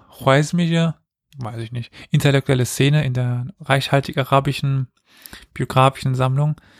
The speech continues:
oder mamlukischen, äh, biografischen Sammlung sagt wahrscheinlich mehr über die Vorurteile der mamlukischen Schriftsteller gegenüber dieser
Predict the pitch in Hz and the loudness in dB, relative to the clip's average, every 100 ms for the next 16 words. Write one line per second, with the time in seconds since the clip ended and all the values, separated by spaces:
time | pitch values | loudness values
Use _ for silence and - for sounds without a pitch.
0 | _ - _ _ - 131 120 123 120 127 | _ -20 _ _ -2 0 2 2 2 2
1 | 151 - 147 139 127 - 156 139 139 143 | 0 -2 -2 -2 -6 -6 -4 -2 -2 0
2 | 139 - 139 135 131 - - - _ - | 0 -2 0 2 0 -4 -18 -20 _ -2
3 | 143 143 151 - 143 143 - 143 151 135 | 0 2 0 2 2 2 2 2 4 2
4 | 127 - 165 180 - - 139 135 135 143 | 0 0 0 2 0 -2 -2 -2 -4 -4
5 | 139 143 - - 139 143 - - 139 131 | -4 -4 -6 -10 -8 -8 -10 -8 -8 -6
6 | 135 135 139 135 123 _ _ _ _ _ | -8 -4 -2 -2 -6 _ _ _ _ _
7 | _ _ _ _ _ 131 131 131 127 123 | _ _ _ _ _ -6 0 2 2 0
8 | 117 | -4